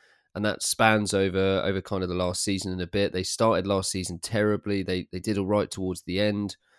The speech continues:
Already this season, we've seen two decent performances from them as, as well as a few woeful ones. Um, they've both got a, a similar attacking process at one point two eight X G per game.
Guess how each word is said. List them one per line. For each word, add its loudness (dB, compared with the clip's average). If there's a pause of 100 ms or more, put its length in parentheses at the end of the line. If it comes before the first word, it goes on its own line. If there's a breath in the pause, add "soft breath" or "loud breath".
(180)
Already 0
this -2
season, -2
we've -4
seen -4
two 0
decent -4
performances -6
from -10
them -4
as, -8
as -10
well -2
as -6
a -12
few -6
woeful -2
ones. -4 (440)
Um, -2 (240)
they've 0
both 4
got 2
a, 2
a -2
similar 0
attacking -4
process -2
at -6
one -4
point -4
two -2
eight -2
X -6
G -4
per -4
game. 0